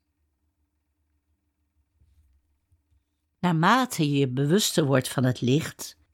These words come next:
wordt dat licht sterker geactiveerd. En regent het aan alle kanten over en langs je heen. Het licht zuivert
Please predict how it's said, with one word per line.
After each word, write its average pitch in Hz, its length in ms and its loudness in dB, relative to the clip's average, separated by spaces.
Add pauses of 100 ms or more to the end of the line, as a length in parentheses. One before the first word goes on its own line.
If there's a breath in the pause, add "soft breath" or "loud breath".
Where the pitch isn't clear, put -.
(200)
wordt 247 180 6
dat 170 160 4
licht 165 320 6
sterker - 520 2
geactiveerd. - 1300 -2 (1200)
En 135 160 0
regent 165 580 4
het - 300 -4 (280 loud breath)
aan 143 280 0
alle 214 320 2
kanten 160 460 -2 (120)
over 151 680 0 (300 soft breath)
en 139 140 0
langs 147 380 2
je 165 60 2
heen. 139 500 0 (2750)
Het - 220 -2
licht 175 280 2
zuivert 202 840 0